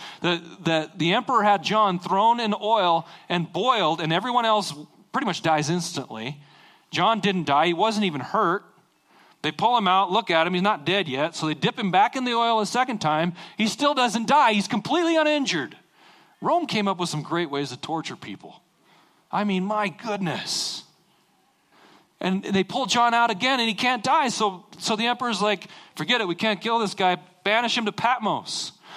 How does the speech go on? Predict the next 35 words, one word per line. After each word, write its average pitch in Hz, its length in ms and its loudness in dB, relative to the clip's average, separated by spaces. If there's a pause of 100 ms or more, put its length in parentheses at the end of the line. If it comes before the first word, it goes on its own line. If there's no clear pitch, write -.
(280)
And 202 140 0
it's 190 100 0
on 220 140 4
the 214 100 0
island 277 360 4
of - 120 -6
Patmos 202 540 2
that 196 160 -4 (240)
John 247 360 4
has 226 480 2
this 190 220 -2
vision, 170 460 -2 (260)
the 175 60 0
book 240 260 0
of 202 80 -2
Revelation 214 580 0
that 170 140 -2
we 190 180 -2
have 180 280 0
today. 160 420 -6 (760)
So 208 280 -4 (220)
John's 294 340 -2
well 160 160 0
versed 131 400 -4
in 107 120 -8
this 95 120 -8
stuff. - 380 -10 (920)
And 208 120 0
he 208 60 2
writes 254 380 2
in 254 60 -2
his 190 200 -2
letter, 190 300 0
First 196 420 -2
John, 139 500 -2